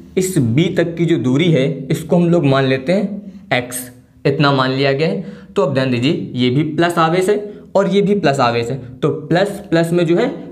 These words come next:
प्रतिकर्षण बल कार्य करता है, यानी कि ये जो है इसको प्रतिकर्षित करेगा, यानी कि इस प्रकार से प्रतिकर्षण बल यहाँ पर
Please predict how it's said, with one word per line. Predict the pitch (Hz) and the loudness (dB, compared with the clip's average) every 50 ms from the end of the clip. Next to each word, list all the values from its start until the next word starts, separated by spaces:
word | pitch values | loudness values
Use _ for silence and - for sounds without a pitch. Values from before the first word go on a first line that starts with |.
| - - - | -10 -4 0
प्रतिकर्षण | 190 185 185 185 190 - 202 196 196 202 214 196 170 | 0 0 2 0 -2 0 0 0 0 0 0 2 2
बल | 165 156 156 | 2 0 0
कार्य | 151 135 127 127 | 0 0 0 0
करता | 127 127 123 123 135 | 0 -2 -2 0 0
है, | 123 | 0
यानी | 123 120 123 123 | 2 2 2 0
कि | 123 123 | 0 0
ये | 123 147 175 | 2 2 2
जो | 175 143 131 | 2 2 2
है | 131 135 | 2 2
इसको | 127 - - - 185 214 - - - - - - - | 0 0 0 0 0 0 0 -4 -10 -14 -10 -6 -2
प्रतिकर्षित | 170 165 165 165 175 170 185 175 170 - 196 185 | -2 -2 0 -2 -2 0 0 0 0 0 -2 0
करेगा, | - 143 135 127 123 120 117 117 127 127 | 0 0 0 2 2 2 0 -2 -2 -4
यानी | 131 123 123 131 | -2 -2 -2 -2
कि | 127 143 147 | 0 -2 -4
इस | 143 - - 180 180 | -2 -2 -2 -2 -2
प्रकार | 175 - 135 120 123 123 120 120 | -2 -2 -2 0 0 0 0 0
से | 120 - 208 220 - - - - - - - - | 0 0 0 -2 -2 -4 -10 -16 -18 -18 -8 -4
प्रतिकर्षण | - 156 143 - 147 127 151 147 - 160 151 | -2 -2 -2 -2 -2 -2 -2 0 0 0 0
बल | 135 135 151 156 | 0 0 0 0
यहाँ | 135 127 131 | 0 -2 -2
पर | 127 - 220 | 0 -2 -2